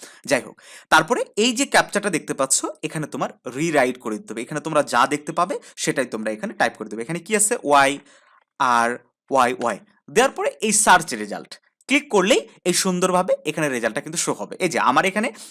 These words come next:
রোল রেজিস্ট্রেশন নাম্বার তো আমি, আমি এ-, একটা আনুমানিক দিয়েছি, তাই না? এই জন্য দেখাচ্ছে wrong registration or roll number।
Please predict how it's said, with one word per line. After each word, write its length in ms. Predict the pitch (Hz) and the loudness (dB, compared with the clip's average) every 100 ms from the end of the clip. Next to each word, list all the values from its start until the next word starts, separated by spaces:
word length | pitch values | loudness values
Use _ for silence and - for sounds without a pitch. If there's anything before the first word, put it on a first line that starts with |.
| - | -4
রোল 180 | 160 196 | 2 4
রেজিস্ট্রেশন 420 | 180 175 165 170 | 4 2 -2 -2
নাম্বার 220 | 175 160 | -2 0
তো 80 | 151 | 0
আমি, 140 | 147 143 | 0 0
আমি 120 | 147 | -4
এ-, 260 | - 123 - | -4 -4 -4
একটা 180 | - | -8
আনুমানিক 460 | - 165 156 123 101 | -4 0 0 0 -2
দিয়েছি, 240 | 107 101 | -6 -8
তাই 140 | - 247 | -6 -4
না? 140 | - | -4
এই 160 | - 139 | -4 -4
জন্য 160 | 135 | -4
দেখাচ্ছে 360 | 123 117 120 - 571 - - | -4 -6 -6 -6 -6 -10 -12
wrong 300 | 127 127 180 - - 120 | -8 0 0 0 -10 -4
registration 500 | 127 120 - - - - - | -2 -2 -4 -6 -8 -6 0
or 60 | 117 104 | 0 0
roll 120 | 98 69 | -4 -8
number। 200 | - | -12